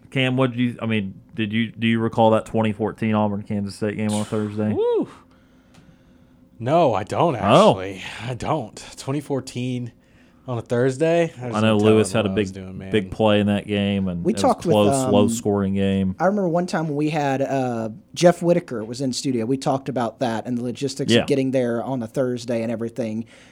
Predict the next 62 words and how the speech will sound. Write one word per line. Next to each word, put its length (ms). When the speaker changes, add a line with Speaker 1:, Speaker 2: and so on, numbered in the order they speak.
Speaker 3:
Uh, 220
it's 180
somewhere 320
in 80
our 100
podcast 580
feed. 100
I'm 100
sure 160
we'd 140
be 140
able 140
to 60
find 260
it, 120
but 140
he, 200
he 160
told 200
a 60
good 160
story 260
account 380
of, 80
like, 200
how 260
his, 260
the 140
whole 200
week 280
was 160
messed 320
up 340
for 380
just 360
Speaker 1:
Oh, 80
I 40
bet. 60
Speaker 3:
practices 720
because, 480
you 80
know, 80
you 140
get 160
a 60
game 200
on 100
Saturday. 380
Like, 220
say 140
you 100
get 140
a 20
game 200
on 100
Saturday, 580
you 140
have 160
a, 320
a 140
film 380
day, 340